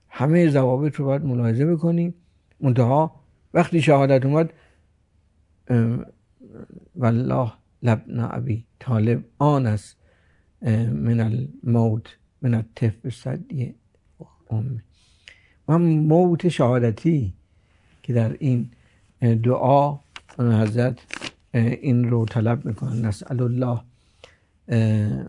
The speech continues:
منازل الشهدا و معایشة السعدا و مرافقة الانبیا. خطبهٔ سی و سه این رو بیان می‌کنه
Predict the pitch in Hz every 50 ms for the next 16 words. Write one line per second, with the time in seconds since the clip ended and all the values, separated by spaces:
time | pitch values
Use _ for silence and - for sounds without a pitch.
0 | - - 131 117 113 113 117 127 139 139 139 131 127 113 113 117 113 113 117 117
1 | 131 - - _ _ _ _ - - - 120 104 104 104 98 - 98 104 113 -
2 | _ _ _ _ _ _ _ _ _ _ _ _ - _ _ _ 131 117 117 117
3 | 123 - 120 117 113 104 107 107 113 131 139 131 - 147 127 117 - 135 120 117
4 | - - - - - - - - 110 - - 147 135 123 120 - _ _ _ _
5 | _ _ _ _ _ _ _ _ _ _ - 117 110 113 110 113 117 117 110 107
6 | 107 101 95 - 143 135 147 139 131 123 - 131 123 127 127 131 123 - _ _
7 | _ - _ _ _ _ _ _ _ _ - 208 202 113 110 131 117 147 143 -
8 | - 131 - _ _ _ _ _ _ _ _ _ _ _ _ _ _ _ _ _
9 | _ _ _ _ _ _ _ _ - 117 - - 127 117 107 - - 120 113 104
10 | 98 - - 123 123 147 156 160 - _ _ _ _ _ _ _ _ - 127 113
11 | 107 - - 139 113 - _ _ _ _ _ - _ - 117 107 104 113 69 67
12 | 64 - - - -